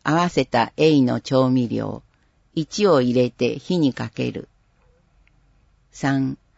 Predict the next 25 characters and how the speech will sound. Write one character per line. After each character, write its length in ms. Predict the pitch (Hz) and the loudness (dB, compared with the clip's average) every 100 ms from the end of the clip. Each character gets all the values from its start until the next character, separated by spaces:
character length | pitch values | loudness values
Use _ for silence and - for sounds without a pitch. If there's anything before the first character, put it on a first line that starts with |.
| _ _ - 160 | _ _ -4 -4
味 280 | 156 208 | 0 2
を 100 | 208 | 2
整 480 | - 180 196 185 185 | 0 -2 0 0 0
え 140 | 156 135 | 0 -2
た 200 | 127 117 | -4 -2
ら、 220 | 117 - _ | -4 -6 _
水 260 | 147 156 185 | -2 0 -2
溶 180 | 185 180 | -2 -2
き 140 | - | -4
片 300 | 170 - 165 | -6 -2 -2
栗 260 | 165 151 135 | 0 0 0
粉 160 | 113 | 0
で 120 | 117 | 2
お 100 | 120 | 0
好 140 | 120 170 165 | 0 0 2
み 140 | 160 156 | 2 2
の 160 | 151 | 0
と 160 | 143 156 | 0 0
ろ 160 | 160 | 0
み 160 | 160 156 | 0 -2
加 160 | 151 143 | -2 -2
減 300 | 127 117 113 | 0 0 -2
に 120 | 113 | -4
調 300 | - 123 117 | -6 -6 -6
整。 420 | - 127 117 | -6 -4 -4